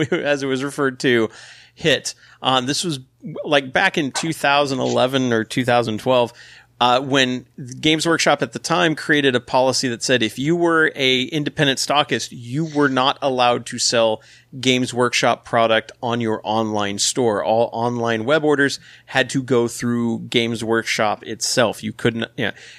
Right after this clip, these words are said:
And the thing was, a lot of the stores were offering discounts, which you could not get from Games Workshop directly. And Australian prices are very high. And so a lot of Australian people said, "Well, I will buy Forge World stuff,"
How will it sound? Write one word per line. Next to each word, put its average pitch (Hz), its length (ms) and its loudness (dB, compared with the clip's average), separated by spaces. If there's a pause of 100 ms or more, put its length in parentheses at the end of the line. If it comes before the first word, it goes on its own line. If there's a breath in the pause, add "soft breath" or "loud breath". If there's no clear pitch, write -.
(160 loud breath)
And 120 280 0
the 113 100 -8
thing 143 240 -4
was, 160 480 -2
a 147 80 -8
lot 117 260 0
of 107 120 -8
the 110 80 -2
stores 170 560 0
were 135 120 -4
offering 107 520 -2
discounts, 151 640 0
which 113 160 -4
you 143 80 -2
could 127 200 -2
not 123 220 0
get 165 240 0
from 123 200 -6
Games 110 220 -2
Workshop 104 400 -2
directly. 131 520 -2 (340 loud breath)
And 110 220 -2
Australian 113 480 0
prices 143 500 2
are 135 180 2
very 107 520 0
high. 120 560 0 (440 loud breath)
And 123 200 -2
so 120 180 4
a 107 160 0
lot 101 180 2
of 104 60 -2
Australian 240 460 0
people 151 500 0
said, 113 380 0
"Well, 127 340 2
I 127 160 2
will 196 180 2
buy 117 280 2
Forge 185 420 -2
World 135 280 2
stuff," - 520 -4